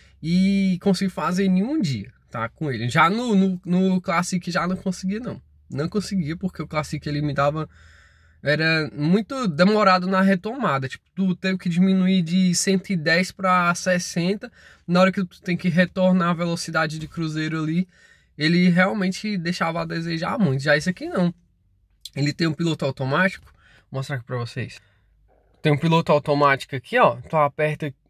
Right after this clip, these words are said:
esses botões aqui, você controla a velocidade de cruzeiro. Ah, eu quero que o carro ande a cem quilômetros por hora. Ele vai andar a cem, cem quilômetros por hora ali, tá?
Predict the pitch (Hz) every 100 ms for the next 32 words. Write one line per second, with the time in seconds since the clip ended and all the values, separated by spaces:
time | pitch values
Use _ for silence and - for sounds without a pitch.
0 | - 151 - 143 147 147 156 147 139 -
1 | 208 185 - 156 - 165 - 165 156 151
2 | 160 160 156 151 151 - 190 170 139 160
3 | 202 175 185 180 - - 165 165 160 160
4 | 156 151 143 - 170 190 185 170 165 -
5 | 170 - 165 190 175 - - - - 139
6 | 143 147 147 147 147 147 143 147 147 -
7 | - - 165 180 190 180 - _ 165 156
8 | 156 165 - _ _ _ 165 170 127 139
9 | 143